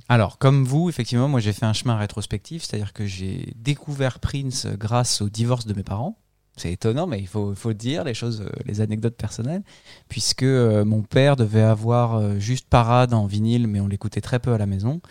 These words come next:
Mais il se trouve que Prince, c'est un des musiciens favoris de ma belle-mère.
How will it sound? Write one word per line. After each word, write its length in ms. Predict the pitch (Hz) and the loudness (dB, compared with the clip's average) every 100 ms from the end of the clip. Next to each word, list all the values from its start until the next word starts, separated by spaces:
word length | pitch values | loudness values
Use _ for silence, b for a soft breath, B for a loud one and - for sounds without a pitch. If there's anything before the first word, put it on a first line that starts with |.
| B B B | B B B
Mais 80 | - | -6
il 60 | 110 | -4
se 60 | |
trouve 180 | - 143 | -4 -6
que 100 | - | -4
Prince, 320 | 101 139 160 | -2 0 0
c'est 380 | 160 - 127 135 | 0 0 0 0
un 160 | 117 117 | 0 0
des 260 | 110 107 104 | 0 -2 0
musiciens 760 | 110 104 104 - 131 139 143 | 0 -2 -4 -4 -2 -2 -4
favoris 420 | - 120 110 117 135 | -2 -2 -2 -4 -2
de 60 | |
ma 80 | 113 | 0
belle-mère. 460 | 107 123 120 110 | 4 4 4 0